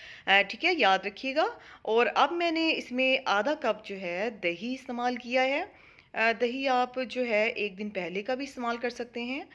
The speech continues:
अ, कोई प्रॉब्लम नहीं है। अ, तो ये जी मैंने दही इसमें डाल दिया है और मैं अच्छी तरह से इसको हिला लूँगी। ये देखिए, अम, जो है ग्रेवी हमारी बिल्कुल अब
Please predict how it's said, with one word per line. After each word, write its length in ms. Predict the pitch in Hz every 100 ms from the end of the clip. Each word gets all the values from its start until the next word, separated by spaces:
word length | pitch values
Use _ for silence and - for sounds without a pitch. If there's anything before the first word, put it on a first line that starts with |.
| - - -
अ, 240 | 214 214 214
कोई 140 | 208
प्रॉब्लम 400 | 214 220 220 247
नहीं 300 | 247 240 277
है। 260 | 269 285 330 - - -
अ, 220 | 220 220 226
तो 460 | 220 226 226 220
ये 240 | 208 208 202
जी 140 | 202
मैंने 440 | 208 202 208 208
दही 340 | 185 190 185 214
इसमें 240 | 214 208
डाल 220 | 190 170
दिया 260 | 170 190 240
है 160 | 247 294
और 220 | 196 196
मैं 160 | 185
अच्छी 220 | 180 - 208
तरह 200 | 175 175
से 120 | 170
इसको 220 | - 202
हिला 320 | 202 170 156
लूँगी। 420 | 156 214 247 330 359 - - -
ये 60 |
देखिए, 540 | 208 208 - 240 269 381
अम, 460 | - 214 208 208
जो 200 | 196 208
है 160 | 208 202
ग्रेवी 480 | 196 180 180 185 220
हमारी 400 | 214 180 165 190
बिल्कुल 580 | 175 165 - 185 190 -
अब 160 | 175